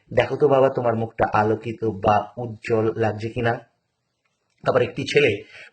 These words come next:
পরীক্ষা দিতে যাওয়ার আগে খালি গায়ে কড়া রৌদ্রে এক ঘন্টা ধরে দৌড়দৌড়ি করছে এবং ছুটে এসে বারবার আয়নার সামনে দেখছে, how much sweat he has gathered on his body।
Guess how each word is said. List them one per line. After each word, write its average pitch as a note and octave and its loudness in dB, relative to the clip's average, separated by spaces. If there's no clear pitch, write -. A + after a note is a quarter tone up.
পরীক্ষা F#3 4
দিতে F3 0
যাওয়ার E3+ 6
আগে D#3+ 4
খালি D#3+ 4
গায়ে D#3+ 4
কড়া F#3+ 0
রৌদ্রে E3 4
এক F#3 0
ঘন্টা F3+ 2
ধরে F3 6
দৌড়দৌড়ি D#3 6
করছে E3 0
এবং E3+ 4
ছুটে F3+ 0
এসে D#3+ 6
বারবার D3+ 4
আয়নার C#3+ 2
সামনে D3 -2
দেখছে, D3 2
how E3+ 2
much E3+ 0
sweat E3+ 4
he C#3 4
has A#2 0
gathered B2 4
on C#3+ 4
his A2 0
body। G#2+ 4